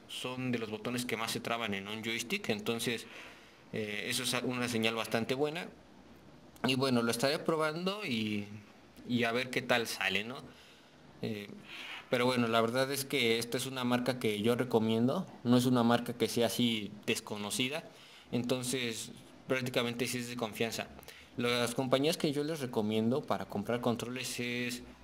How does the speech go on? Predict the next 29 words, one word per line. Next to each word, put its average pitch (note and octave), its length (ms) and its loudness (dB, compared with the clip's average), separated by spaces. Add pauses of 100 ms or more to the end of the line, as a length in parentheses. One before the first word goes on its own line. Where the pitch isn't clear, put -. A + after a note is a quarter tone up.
Actec, C#3 600 -2 (480)
Genius G3 560 -2 (160)
y A2+ 280 4
Greenleaf. A2 500 2 (760)
También A#2+ 300 4
está C#3 340 2
Logitech, A#2 760 -4 (100)
aunque G#2 380 -4
no A2+ 120 0
sé B2 140 0
si A2+ 140 0
lo G2+ 100 -6
pronuncié G2+ 480 0
bien, C#3 260 4 (840)
pero A2+ 200 0 (320)
bueno, A2 300 2 (920)
si B2+ 240 2
es D3+ 140 2
alguna D3+ 360 -2
otra D3+ 380 0
compañía, C3+ 720 2
pues A2+ 180 -6
la G#2 120 -4
verdad A2 400 -4
digamos A#2 420 -4
que A2 80 -8
está A#2 180 -2
medio G#2 280 -2
canijo, B2+ 500 -2